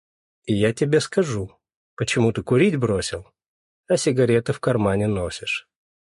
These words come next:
Это, между прочим, очень интересно». «Слушай, Матала»,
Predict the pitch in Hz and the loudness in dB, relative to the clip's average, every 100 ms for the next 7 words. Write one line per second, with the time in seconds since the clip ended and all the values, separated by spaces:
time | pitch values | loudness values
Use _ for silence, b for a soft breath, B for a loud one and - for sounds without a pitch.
0 | _ _ _ _ 131 - - 175 170 160 | _ _ _ _ -14 -6 0 4 4 4
1 | 170 - 160 151 - 170 170 _ 123 135 | 0 2 2 2 4 4 2 _ 0 0
2 | 143 - - 170 160 151 147 - 165 123 | -2 -4 0 2 4 2 0 0 2 2
3 | 92 - - 98 - _ _ _ _ _ | 0 -4 -8 -10 -10 _ _ _ _ _
4 | _ _ _ _ _ _ - 98 120 123 | _ _ _ _ _ _ -10 -2 -2 0
5 | - 90 101 104 147 131 92 78 | -2 0 -2 0 0 0 0 -6